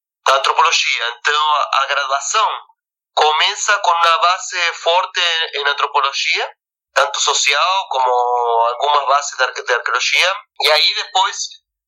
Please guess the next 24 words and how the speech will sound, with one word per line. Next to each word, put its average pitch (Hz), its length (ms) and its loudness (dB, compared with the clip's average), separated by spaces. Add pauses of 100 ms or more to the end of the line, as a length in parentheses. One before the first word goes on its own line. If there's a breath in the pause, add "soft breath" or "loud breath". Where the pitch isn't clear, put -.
(140)
se - 240 0
abrem 170 340 0
do-, - 300 -4
dois 156 180 2
caminhos, 160 760 -2
para 123 160 0
arque-, 131 360 -2
para 127 180 4
antropologia 131 560 0
social 196 720 0
e - 140 -6
para 151 180 2
arqueologia. 151 680 -2 (540)
Eu 185 140 2
acho 233 240 -2
que 202 160 -4
para 156 240 2 (120)
ter 214 180 -2
um, 233 40 0
uma - 840 -2 (420)
boa 415 360 4 (200)
base, - 720 -2
eh, 120 320 -4
eh, 110 320 -2